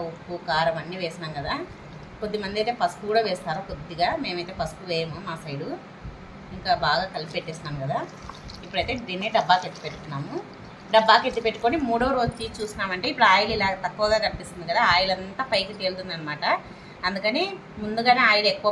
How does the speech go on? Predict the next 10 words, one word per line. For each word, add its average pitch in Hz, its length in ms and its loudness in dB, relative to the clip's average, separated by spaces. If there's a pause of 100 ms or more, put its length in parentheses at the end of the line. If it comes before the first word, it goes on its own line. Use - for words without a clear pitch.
పోసుకోకూడదు, 185 560 0
అంటే 165 220 2
ఇది 208 160 0
మునిగేటట్టు 190 520 -2
పోసుకోకూడదు. 180 540 -6 (160)
ఇది 208 180 -4
మనం 185 140 -6 (520)
డబ్బాలో 208 380 8
పెట్టి 214 240 -2
మూడో 202 160 0